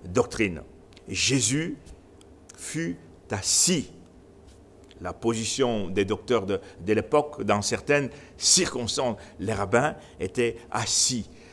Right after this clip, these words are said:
Signe, voilà, d'assurance, de maîtrise. Le roi. Bienheureux Ma-, Macarios.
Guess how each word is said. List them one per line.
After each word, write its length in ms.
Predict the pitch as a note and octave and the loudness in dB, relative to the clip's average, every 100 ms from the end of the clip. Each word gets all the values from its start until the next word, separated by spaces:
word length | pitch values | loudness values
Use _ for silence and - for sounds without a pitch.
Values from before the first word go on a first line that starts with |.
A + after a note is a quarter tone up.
| - - | -20 -4
Signe, 680 | - - D#3 D#3 D#3 B2 F#2+ - - - - | 2 4 6 4 4 2 2 -6 -20 -20 -4
voilà, 320 | C3 A#2 G#2 - - - | 2 4 2 -6 -20 -12
d'assurance, 1200 | F#2+ D3+ - D3 C3 G#2 F2 - - - - - - - - - | 4 6 6 6 6 4 0 -8 -12 -14 -20 -20 -20 -20 -18 -2
de 100 | C3 | 4
maîtrise. 720 | D3+ D3+ C#3 C3 - - - - - - - - - - - - | 4 4 2 0 -2 -12 -16 -20 -20 -20 -20 -20 -20 -20 -18 -8
Le 200 | F#2+ A#2+ | 0 2
roi. 440 | G#2 B2 - - - - - - - - - - - - - - - - - - - - - - - - F2 F2+ | 6 8 8 2 -18 -20 -20 -20 -20 -20 -20 -20 -20 -20 -20 -20 -20 -20 -20 -20 -20 -20 -20 -20 -20 -16 -14 -6
Bienheureux 920 | B2+ G#3+ A#3 A3+ A3+ G#3+ A3 G3 D3+ G2 | 12 12 12 12 12 12 12 12 8 4
Ma-, 560 | C3+ F3 G#3+ - - - - - - | 6 12 12 12 -4 -16 -18 -20 -10
Macarios. 1500 | B2 C3+ G3+ A3+ G#3+ - G#3+ G#3 G3 A3+ G#3+ - - - - | 0 8 12 12 12 12 12 12 12 12 12 12 8 6 2